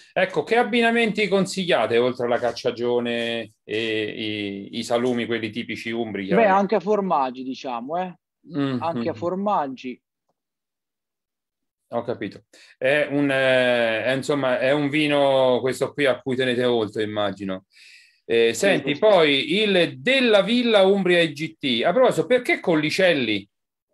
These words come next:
Speaker 2: Allora, que-, allora, ti spiego tutti i nomi. Collicelli, perché lo che abbiamo chiamato, è la via dove sono tutti i vitigni.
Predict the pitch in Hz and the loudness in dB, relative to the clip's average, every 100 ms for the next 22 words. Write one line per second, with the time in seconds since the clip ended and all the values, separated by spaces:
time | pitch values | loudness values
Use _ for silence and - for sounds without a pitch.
0 | _ - 208 185 151 220 - 202 190 160 | _ -2 2 2 0 -6 -4 -4 -2 -2
1 | 151 160 - - 180 - 185 170 185 - | -2 -4 -10 -20 -10 -2 0 0 -4 -8
2 | 196 196 202 202 202 - 175 180 - 240 | -8 -4 -4 -4 -6 -4 -6 -6 -4 -2
3 | 254 240 247 233 190 165 - 160 147 151 | 0 -2 -2 -4 -6 -8 -6 -8 -6 -8
4 | 160 160 165 175 202 196 175 151 156 175 | -8 -6 -6 -2 -2 -2 -2 -2 -2 -2
5 | 165 156 165 147 160 - 156 151 131 123 | -4 -8 -12 -16 -16 -8 -4 -2 -4 -6
6 | 120 | -12